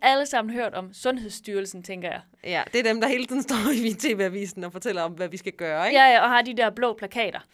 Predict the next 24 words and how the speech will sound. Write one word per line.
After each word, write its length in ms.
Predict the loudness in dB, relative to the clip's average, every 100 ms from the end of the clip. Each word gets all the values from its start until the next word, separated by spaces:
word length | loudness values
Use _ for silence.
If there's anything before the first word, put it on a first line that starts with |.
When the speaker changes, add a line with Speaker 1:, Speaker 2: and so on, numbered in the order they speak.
| _ _ -16
Speaker 2:
Ja. 400 | 0 2 4 2 0
Speaker 1:
Øh, 60 | -8 _ _
og 120 | -12 -12
s-, 100 | -14 -6
de 80 | -2
har 100 | 0
nemlig 220 | -2 -6
fortalt, 340 | -4 -2 -2
at 80 | -6
vi 100 | -10
skal 260 | -10 -12 -14 _ _ _
holde 240 | -8 -6
afstand, 480 | -6 -6 -4 -4 -4 _ _ _ _ _ _ _ _ _ _
at 120 | -12
vi 120 | -8
må 120 | -2 -2
ikke 180 | -2 -2
mødes, 440 | -2 -2 -4 -14 -8
øh, 280 | -6 -4 -6
så 120 | -6
mange 240 | -6 -6
på 60 | -8 -8
én 160 | -6
gang, 240 | -4 -6